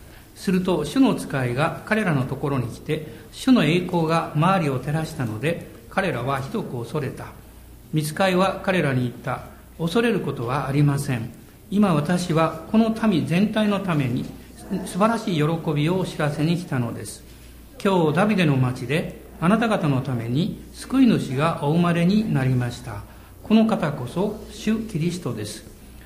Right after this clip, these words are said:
あなた方は布にくるまって貝羽桶に寝ておられる緑子を見つけます。これがあなた方のための印です。」すると、たちまちその御使いと一緒に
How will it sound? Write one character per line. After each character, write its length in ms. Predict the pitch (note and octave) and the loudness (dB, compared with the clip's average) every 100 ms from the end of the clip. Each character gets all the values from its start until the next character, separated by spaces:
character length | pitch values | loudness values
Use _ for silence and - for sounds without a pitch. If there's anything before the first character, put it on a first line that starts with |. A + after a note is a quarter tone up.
| - | -8
あ 80 | E3+ | 2
な 100 | F#3 | 4
た 120 | F#3+ | 4
方 220 | F3+ D3 C3+ | 2 0 2
は 280 | D3+ D#3+ D#3 | 2 0 2
布 120 | G#3+ A3+ | 4 6
に 140 | D#3+ | 4
く 120 | - | 0
る 80 | C#3+ | 0
ま 140 | D3+ D3 | 2 2
っ 40 | |
て 520 | D3 - E3 - - - | 0 -4 -4 -6 -14 -8
貝 220 | F#3 A#3+ | -2 2
羽 140 | C4+ | 4
桶 260 | A3 C#3+ C#3+ | 2 2 0
に 160 | C3+ | 2
寝 120 | C3+ D3 | 2 2
て 140 | D3+ | 0
お 120 | B2+ | 0
ら 100 | A#2+ | -2
れ 100 | A2+ | -2
る 240 | C3+ F#3 - | 0 0 0
緑 360 | D3 D#3+ A3+ G#3+ | 0 2 0 0
子 180 | D#3 F3 | 0 0
を 80 | |
見 180 | D3+ B2 | -2 -4
つ 100 | - | -6
け 120 | - | -8
ま 160 | A2+ A2 | -6 -6
す。 180 | - - - - - - - | -10 -16 -20 -20 -20 -18 -4
こ 60 | |
れ 140 | F#3+ F#3 | 0 4
が 260 | G3+ - | 2 2
あ 40 | E3+ | 0
な 100 | F#3 | 2
た 100 | G3+ | 2
方 240 | F3 D3+ | 2 2
の 140 | C3 B2+ | 0 0
た 160 | D3 | -2
め 100 | B2 | -2
の 220 | A#2+ F#3+ | 0 -2
印 460 | - - C#3+ C#3 C3+ | -4 -4 -2 -2 -4
で 120 | A#2 | -6
す。」 220 | A2 - - - - - - | -8 -14 -20 -20 -20 -20 -20
す 100 | - | -2
る 120 | G#3+ A3 | 0 2
と、 180 | G#3 | 2
た 160 | E3 - | 0 -2
ち 100 | F3+ | 2
ま 140 | A3 | 4
ち 220 | G#3 F#3+ - - | 4 0 -6 -12
そ 160 | - F#3 | -4 0
の 100 | F#3 | 4
御 80 | E3 | 2
使 300 | - - G#3 | 2 -2 -2
い 80 | |
と 100 | G3+ | 0
一 100 | F#3 | -2
緒 160 | F3+ F3 | -2 2
に 220 | F3 - | 2 2